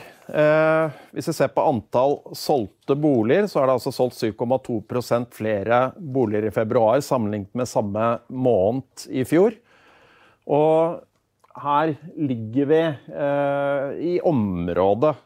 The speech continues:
tror jeg man kan si, eh, med de prepandemiske februarene, både i tjue nitten,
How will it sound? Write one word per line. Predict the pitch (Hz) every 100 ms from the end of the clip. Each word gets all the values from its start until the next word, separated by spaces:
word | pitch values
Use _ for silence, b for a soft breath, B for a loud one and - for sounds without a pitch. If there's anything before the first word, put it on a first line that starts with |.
| -
tror | - 120
jeg | 110
man | 117
kan | 139 131
si, | 185
eh, | 226 170 156 143 135 139
med | 135 143 117 110
de | 117
prepandemiske | 110 104 82 - 101 101 95 95 98 - 110 110 117
februarene, | 117 104 113 101 85 90 135 165 143
både | 113 90 98
i | 98 110 107
tjue | - - 107 95
nitten, | 110 - _ 110 139 185